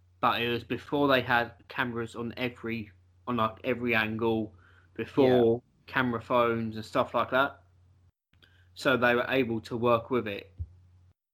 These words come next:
Speaker 1: even if it didn't time just right.
Speaker 2: Is
Speaker 1: So
Speaker 2: this
Speaker 1: they
Speaker 2: the one where it actually didn't time right, but they managed to make you think it did?
Speaker 1: Yeah.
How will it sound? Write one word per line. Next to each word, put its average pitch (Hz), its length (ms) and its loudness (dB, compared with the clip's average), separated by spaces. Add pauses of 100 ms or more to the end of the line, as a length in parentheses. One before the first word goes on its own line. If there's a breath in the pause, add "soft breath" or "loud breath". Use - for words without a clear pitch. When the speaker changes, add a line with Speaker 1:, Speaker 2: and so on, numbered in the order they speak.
(120)
Speaker 1:
even 117 300 2
if 110 160 -6
it 113 180 -12 (220)
didn't 113 340 0
time 113 420 0
just - 320 -2
right. 135 260 4 (1000 soft breath)
Speaker 2:
Is 202 80 -10
Speaker 1:
So 247 80 2
Speaker 2:
this - 80 4
Speaker 1:
they 277 120 -2
Speaker 2:
the 240 80 -2
one 233 140 -2
where 220 140 2
it 202 100 0
actually 185 360 -2
didn't 151 400 0
time 123 360 -4
right, 104 300 -6
but 127 160 -4
they 120 40 0
managed 127 380 0
to 139 60 -2
make 131 180 -2
you 127 80 -6
think 127 260 -6
it 139 140 -4
did? 113 320 -2 (160)
Speaker 1:
Yeah. 110 240 -2